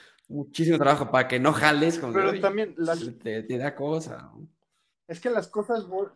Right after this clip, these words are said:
Speaker 2: las cosas chidas, las cosas que dan miedo son las que valen la pena, o sea,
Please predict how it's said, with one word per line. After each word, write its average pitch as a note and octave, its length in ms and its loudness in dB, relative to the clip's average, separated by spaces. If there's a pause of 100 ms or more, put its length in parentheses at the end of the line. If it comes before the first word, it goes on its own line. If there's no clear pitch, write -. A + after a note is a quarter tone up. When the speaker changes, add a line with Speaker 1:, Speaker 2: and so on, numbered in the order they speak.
(500)
Speaker 2:
las F3 260 0
cosas A3+ 340 -4
chidas, G#3+ 680 -6 (260)
las D3+ 400 -4
cosas G#3 420 -10 (240)
que D3+ 140 -4
dan F3 240 -4
miedo F3 220 -6
son E3+ 140 -8
las E3 140 -6
que C3+ 100 -10
valen C3+ 280 -8
la A#2+ 180 -10
pena, B2 380 -10
o A2+ 60 -16
sea, A2+ 440 -4